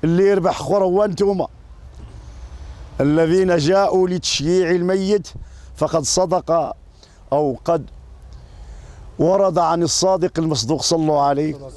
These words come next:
أنه أخبرنا: "ما من مسلم مسلم يشهد الجنازة يصلي عليها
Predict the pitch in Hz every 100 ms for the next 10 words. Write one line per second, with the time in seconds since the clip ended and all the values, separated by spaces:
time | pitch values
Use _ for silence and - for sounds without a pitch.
0 | - 131 - - - - 90 90 87 -
1 | - 165 185 190 180 175 156 147 175 170
2 | 135 131 - 123 - - - - - -
3 | 143 170 175 170 165 170 - 147 143 139
4 | 143 147 131 135 139 139 147 156 - 135
5 | 127 131 104 123 117 117 110 131 139 151
6 | - 165 135 123 139 123 127 131 139 123
7 | 180